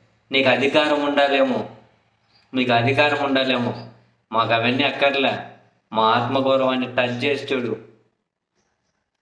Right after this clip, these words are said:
యుద్ధం ఎట్లుంటుందో కనిపిస్తుంది. మా ఆత్మగౌరవాన్ని టచ్ చేసి చూడు.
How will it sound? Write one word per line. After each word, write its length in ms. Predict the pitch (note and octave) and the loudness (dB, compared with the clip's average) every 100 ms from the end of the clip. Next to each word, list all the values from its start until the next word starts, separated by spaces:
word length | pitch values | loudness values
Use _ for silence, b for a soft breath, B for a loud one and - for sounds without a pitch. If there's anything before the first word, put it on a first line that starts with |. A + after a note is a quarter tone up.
| - | -8
యుద్ధం 280 | B2 C#3 C3+ | -2 0 2
ఎట్లుంటుందో 440 | C3 C3 B2+ B2+ | 0 -2 0 0
కనిపిస్తుంది. 960 | A#2+ A#2+ A#2+ B2 - A2+ A2+ B2 - - _ _ _ _ _ _ _ _ - | 0 -2 -2 -4 -4 -4 -4 -6 -10 -20 _ _ _ _ _ _ _ _ -2
మా 80 | A2 | 2
ఆత్మగౌరవాన్ని 800 | A#2 A#2+ C#3 C3 C3 B2 A#2+ C3 | 2 2 0 0 0 0 0 -2
టచ్ 380 | - C3 A#2+ B2 | -2 -2 -2 -2
చేసి 320 | C#3 C3+ - | -4 -4 -4
చూడు. 360 | B2 A#2+ - | -2 -2 -4